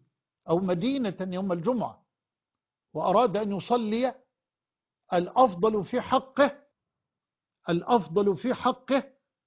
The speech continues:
أن يصلي ظهراً، لكن لو صلى الجمعة معهم يجوز له في هذه الحالة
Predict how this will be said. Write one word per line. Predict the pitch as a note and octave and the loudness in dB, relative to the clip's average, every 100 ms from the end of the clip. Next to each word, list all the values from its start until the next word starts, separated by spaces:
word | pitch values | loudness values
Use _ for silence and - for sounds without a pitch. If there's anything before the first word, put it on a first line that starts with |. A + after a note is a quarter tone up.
| _ _ _ | _ _ _
أن | B3+ D4 C4+ B3+ | 0 0 -2 -8
يصلي | G#3+ A3 - C#4 B3 A3+ | -4 -4 2 2 2 0
ظهراً، | G3+ A3+ E3 B2+ - _ _ _ _ _ _ _ _ _ _ _ _ _ | 2 2 2 -4 -8 _ _ _ _ _ _ _ _ _ _ _ _ _
لكن | E3+ F#3+ - G#3+ | -2 -2 0 -2
لو | G3 E3 | 0 0
صلى | - E4 D#4+ C4 | 4 4 4 0
الجمعة | G3+ G3+ D4+ A#3+ G#3 - | 0 -2 0 0 -2 -2
معهم | A3+ B3 A#3 G#3 D4+ D4 _ _ _ _ _ _ _ _ | 0 0 0 2 0 -2 _ _ _ _ _ _ _ _
يجوز | F3 F3 E3+ C4+ D#3+ | -2 -2 0 -2 0
له | G3 G3+ F#3+ | -2 -2 -4
في | F3 G#3 | -6 -4
هذه | G3 D#3+ | -6 -6
الحالة | E3 - G3+ D3 | -6 0 0 0